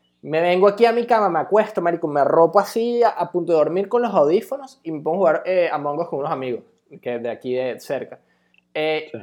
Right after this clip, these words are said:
Speaker 1: pero llega un punto en el que siento como que hay como una barrera, por ejemplo. Ahorita lo que estamos haciendo es saltando entre los mapas. Entonces los mapas
Speaker 2: Sí.
Speaker 1: no son los mismos, las,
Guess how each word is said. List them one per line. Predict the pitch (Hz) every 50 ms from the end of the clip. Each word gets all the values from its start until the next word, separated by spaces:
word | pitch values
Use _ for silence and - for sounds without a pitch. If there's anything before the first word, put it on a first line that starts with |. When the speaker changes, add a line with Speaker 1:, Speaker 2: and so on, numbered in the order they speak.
| 92 _ _ _ _ _ -
Speaker 1:
pero | - 196 196
llega | 202 208 220 220
un | 214 208
punto | 240 233 233 220
en | 262 254
el | 220
que | 180
siento | - 175 170 196
como | 233 220
que | 170 156
hay | 143
como | - 208 208
una | 170 170 180 190
barrera, | 165 135 - 147 143 135 117 110 - -
por | 143 135 127
ejemplo. | 123 147 131 123 - 123 127 - _
Ahorita | - 156 156 170 165 220
lo | 220 202
que |
estamos | 185 - 175 190 185
haciendo | 185 202 190 175
es | -
saltando | - 165 151 - 175 160 165 175
entre | 175 165 170 156
los | 123 - -
mapas. | 139 135 127 - - - - _ _ _ _ _ _ _ _ _ _
Entonces | - - 135 123 160 180
los | 180 156 151
mapas | 147 147 160 175 175 - 196 190
Speaker 2:
Sí. | 196
Speaker 1:
no | 185
son | 190 202 185
los | 170 151 160
mismos, | 160 160 147 143 151 143 139 139 131
las, | 127 120 123